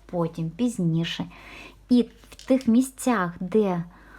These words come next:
у нас ще залишилось коріння зверху, буду вже викладати мох. У мене тут якось все щільненько зібралось, бо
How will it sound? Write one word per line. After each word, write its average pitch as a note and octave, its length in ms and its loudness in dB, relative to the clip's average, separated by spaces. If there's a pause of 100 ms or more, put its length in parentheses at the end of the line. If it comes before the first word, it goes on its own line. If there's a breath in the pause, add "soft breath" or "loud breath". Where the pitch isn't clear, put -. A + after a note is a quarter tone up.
(140 loud breath)
у G#3+ 100 -2
нас F#3 340 0
ще G3 160 -2
залишилось F3+ 800 -2
коріння F#3 560 2
зверху, C#4 680 -2
буду B3+ 520 0
вже G3 420 0
викладати G#3+ 680 -2
мох. E3+ 600 -2 (1900 soft breath)
У A#3 80 4
мене A3+ 280 6
тут A3 240 -8
якось G#3+ 300 -2
все - 320 -4
щільненько C4+ 720 0
зібралось, G#3 840 -4
бо G3 420 0